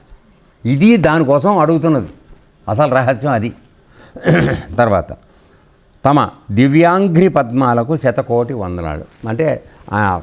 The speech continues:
అంగ-, దివ్యాంఘ్రి పద్మాలంటే ఆయన పాదపద్మాలకి శతకోటి నమస్కారాలు అని చెప్పి, "అది నాకు చెప్పు" అని చెప్పి అడిగాడు. సరే, అప్పుడు కృష్ణ పరమాత్మ చెప్తున్నాడు.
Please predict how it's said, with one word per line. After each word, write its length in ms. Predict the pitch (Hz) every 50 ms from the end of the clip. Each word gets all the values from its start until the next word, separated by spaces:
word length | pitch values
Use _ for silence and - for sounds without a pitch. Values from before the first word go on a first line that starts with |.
| - - -
అంగ-, 380 | 107 113 127 123 123 113 110
దివ్యాంఘ్రి 680 | 101 92 92 107 110 127 131 127 131 135 135 123 120 117
పద్మాలంటే 600 | 92 92 104 98 98 113 113 107 107 107 113 165
ఆయన 300 | 170 127 113 107 98 82 - _ -
పాదపద్మాలకి 840 | 107 120 139 131 135 131 110 110 101 95 98 95 - 165 196 202 - - - - - - -
శతకోటి 460 | 123 131 165 156 - 160 160 147 143
నమస్కారాలు 720 | 135 120 110 113 110 - - - 98 92 87 80 85 110
అని 180 | 156 160 147 113
చెప్పి, 380 | - 101 95 - 196 208 214 - _ _ _ _ -
"అది 200 | 101 120 131 170
నాకు 220 | 165 151 139 107 104
చెప్పు" 400 | - 131 113 - - 143 95 - - - _ _ _ _ _ -
అని 120 | 101 110 104 120
చెప్పి 160 | 113 - -
అడిగాడు. 280 | 78 76 76 71 64 - _ _ _ _ _ _ _ _ _ _ _ -
సరే, 140 | 160 165 160
అప్పుడు 300 | 127 107 - 165 151 127
కృష్ణ 520 | 123 113 - - 120 104 - - - 160
పరమాత్మ 500 | 131 127 131 120 110 104 98 - - 165 185 202 202 - _ _ _ _ - -
చెప్తున్నాడు. 380 | 104 - - 113 101 87 -